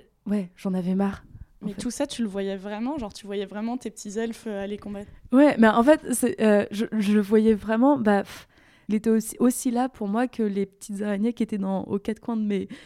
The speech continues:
Speaker 1: de mes, de ma chambre, en fait. Et il y a eu un moment où presque, enfin, où je m'étais imaginé, ok, euh, dans, à l'intérieur de moi, j'ai plein des es-, j'ai des escaliers qui vont à l'infini vers le,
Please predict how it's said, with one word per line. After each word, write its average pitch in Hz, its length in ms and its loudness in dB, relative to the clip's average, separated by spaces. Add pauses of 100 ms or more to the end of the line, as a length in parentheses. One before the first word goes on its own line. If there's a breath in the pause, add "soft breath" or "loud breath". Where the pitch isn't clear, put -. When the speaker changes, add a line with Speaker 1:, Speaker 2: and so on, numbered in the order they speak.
(280 loud breath)
Speaker 1:
de 208 200 -6
mes, 196 300 -2
de 208 140 -6
ma 202 120 -4
chambre, 233 340 -10
en 185 40 -14
fait. - 320 -16 (720 soft breath)
Et 202 60 -2
il 190 60 -2
y 190 40 0
a - 20 2
eu 185 120 0
un 180 80 0
moment 196 280 0
où 190 220 0
presque, 233 340 -4 (200)
enfin, 180 200 -2
où 185 80 0
je 180 140 -6
m'étais 185 240 -2
imaginé, 185 480 -2
ok, 220 240 -6
euh, 233 440 -2 (760 soft breath)
dans, 196 300 0
à 202 120 -4
l'intérieur 208 320 0
de 185 80 0
moi, 233 240 6
j'ai 180 320 0
plein 294 380 -2
des 247 180 0
es-, - 240 -12
j'ai 190 160 -2
des 185 220 0
escaliers 220 420 -4
qui - 160 -10
vont 175 100 -2
à 175 80 0
l'infini 220 540 0
vers 185 260 -2
le, 170 280 -4